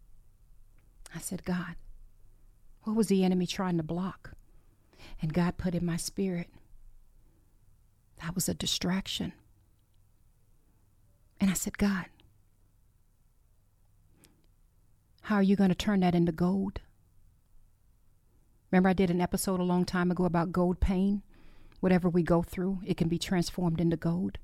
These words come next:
I said, "God, how are you gonna turn that into gold?"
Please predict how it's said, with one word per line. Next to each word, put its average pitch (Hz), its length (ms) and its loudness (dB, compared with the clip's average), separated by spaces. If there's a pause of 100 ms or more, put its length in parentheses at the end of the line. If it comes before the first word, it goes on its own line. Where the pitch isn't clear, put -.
(240)
I 202 60 -6
said, 180 240 -4
"God, 175 220 2
how 185 140 0
are 185 60 4
you 185 140 4
gonna 175 180 4
turn 180 260 2
that 175 140 4
into 175 220 2
gold?" 175 480 0